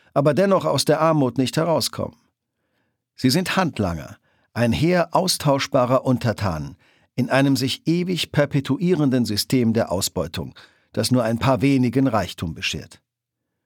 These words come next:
An der Spitze stehen jene, die den Weitblick besaßen, zu verstehen, dass auf dem langen Weg des Kokains von den Blättern der kolumbianischen Kokasträucher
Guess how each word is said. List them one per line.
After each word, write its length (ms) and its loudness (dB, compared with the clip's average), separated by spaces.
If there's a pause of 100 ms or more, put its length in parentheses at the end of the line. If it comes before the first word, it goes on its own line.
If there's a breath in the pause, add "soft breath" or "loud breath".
(360)
An 120 2
der 120 4
Spitze 360 0
stehen 320 4
jene, 360 2
die 120 -2
den 200 2
Weitblick 480 0
besaßen, 520 -2
zu 100 -6
verstehen, 580 0
dass 180 -6
auf 120 -6
dem 160 -2
langen 400 2
Weg 240 -2
des 180 -6
Kokains 680 -2 (320 soft breath)
von 220 -2
den 160 -2
Blättern 460 2
der 120 -4
kolumbianischen 840 -2
Kokasträucher 960 -2